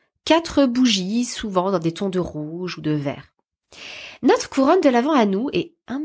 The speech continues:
petit peu différente. Il s'agit effectivement, comme pour la couronne de l'Avent que vous avez peut-être en tête,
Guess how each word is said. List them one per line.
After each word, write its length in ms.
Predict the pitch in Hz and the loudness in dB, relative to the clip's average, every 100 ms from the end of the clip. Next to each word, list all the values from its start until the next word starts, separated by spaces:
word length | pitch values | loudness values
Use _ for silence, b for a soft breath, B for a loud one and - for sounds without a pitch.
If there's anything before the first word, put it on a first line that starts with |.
| 302 | -10
petit 200 | - 196 | -12 -12
peu 220 | - 302 | -8 -8
différente. 720 | 214 202 - 165 - _ - _ _ _ b b b b b b b b _ | -8 -10 -12 -14 -16 _ -20 _ _ _ b b b b b b b b _
Il 160 | - 220 | -4 0
s'agit 260 | 233 233 | 2 4
effectivement, 640 | 381 240 - 226 202 190 359 | 4 2 -4 -4 0 2 0
comme 300 | - 403 427 | 2 2 2
pour 340 | - 320 320 240 | 0 0 2 4
la 420 | 208 202 202 196 - | 4 4 2 0 -6
couronne 320 | 226 220 220 | 0 2 4
de 60 | |
l'Avent 200 | 190 185 | 2 2
que 80 | 208 | 0
vous 100 | 185 | 0
avez 120 | 156 | -2
peut-être 360 | 151 - 202 - | -2 -4 -4 -6
en 60 | 151 | -4
tête, 400 | 247 330 170 | -2 -2 -6